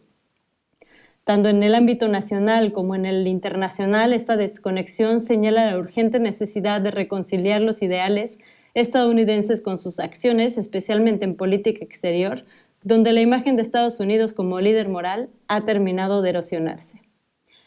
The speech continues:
La influencia desaforada del dinero en la política, unida a un sistema educativo deficiente que perpetúa los mitos del excepcionalismo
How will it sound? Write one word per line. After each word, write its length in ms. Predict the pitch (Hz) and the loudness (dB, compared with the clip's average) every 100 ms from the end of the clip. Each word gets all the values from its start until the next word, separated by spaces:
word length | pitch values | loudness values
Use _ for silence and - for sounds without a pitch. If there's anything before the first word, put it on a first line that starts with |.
| _ - | _ -2
La 140 | 208 | 2
influencia 540 | 208 202 233 240 240 | 2 2 2 2 2
desaforada 600 | 214 196 220 - 202 220 220 | 0 -2 -6 -4 0 2 2
del 160 | 185 | 0
dinero 280 | 180 196 220 | -2 0 0
en 80 | 214 | -2
la 120 | 202 | -2
política, 640 | 180 190 214 220 220 220 | -4 -2 -2 -2 -2 -2
unida 480 | 214 202 214 233 226 | 0 0 0 2 0
a 240 | - 190 | -2 -2
un 120 | 208 240 | -2 -2
sistema 360 | 254 247 240 | -2 -2 0
educativo 540 | 240 226 185 220 214 202 | 0 0 -2 -2 0 0
deficiente 680 | 185 - 190 226 233 220 | -2 -4 -2 2 2 0
que 120 | - 180 | -2 -4
perpetúa 600 | 180 175 180 220 233 226 | -4 -4 -2 0 2 2
los 220 | 185 185 | -2 0
mitos 320 | 208 214 220 | 0 2 0
del 180 | 202 185 | 0 -2
excepcionalismo 1400 | 185 190 - - - _ 202 190 185 202 226 220 233 | -2 -8 -12 -18 -20 _ -6 -4 0 0 0 0 -4